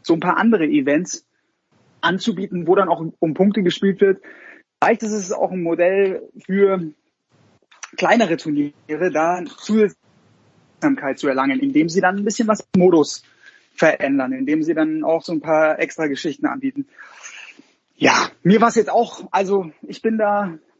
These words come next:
ich hätte nicht gedacht, muss ich ehrlich sagen, hat mich selber ein bisschen überrascht, dass ich da so ein bisschen konservativ drauf, äh, reagiere. Aber ja, Tennis ist teilweise ein sehr konservativer Sport, was die Zählweise und alles, alles angeht.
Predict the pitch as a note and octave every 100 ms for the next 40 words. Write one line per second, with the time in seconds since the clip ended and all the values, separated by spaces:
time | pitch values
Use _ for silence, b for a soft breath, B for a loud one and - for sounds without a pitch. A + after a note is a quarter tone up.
0 | _ _ G3 G3+ A#3+ - - G#3 - -
1 | D#3+ F3+ F#3+ G3 F#3+ F#3 D#3+ F3 D#3 E3+
2 | G3+ F3+ F3 F3+ D#3+ E3+ E3 D#3 D#3+ F3
3 | - D#3 D3 - D3 D3 D#3 D3+ D3 D#3+
4 | E3+ - F3+ D#3+ C3+ C3+ - C#3 - C#3+
5 | - - C#3+ C#3 C#3+ C#3 C#3 D3 F#3 B
6 | B B B B B C#3 C#3 C3+ C3+ C3+
7 | C3+ C3 - - C#3+ D#3+ - _ b b
8 | b b - D3+ F#3 - G3 - - D#3+
9 | D#3+ D#3 D#3+ D3+ D3 D3+ D#3+ D#3+ D3 D3
10 | E3 D3 - D3+ D#3+ C#3+ - C#3+ E3 D#3
11 | D3+ D3 D3 C#3 C#3 C3+ C#3+ - - D3
12 | D3 C#3+ D#3+ E3+ E3